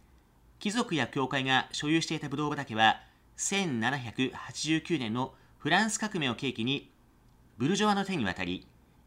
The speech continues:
市民の間でもワインが飲まれるようになっていきました。で、この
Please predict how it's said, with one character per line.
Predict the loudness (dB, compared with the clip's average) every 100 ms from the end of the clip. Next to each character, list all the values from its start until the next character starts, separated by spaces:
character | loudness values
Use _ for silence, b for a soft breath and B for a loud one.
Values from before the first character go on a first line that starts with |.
| -8
市 | 0 2
民 | 4 2
の |
間 | 0 -4
で | -2
も | -2 -4
ワ | -2 -2
イ |
ン | 0
が |
飲 | -2
ま | -2
れ | -2
る |
よ | -2
う |
に | -2
な | -4
っ |
て | -8
い |
き | -8
ま | -8
し | -4
た。 | -6 -6 _ -20 _ -12
で、 | -4
こ | 0
の | 0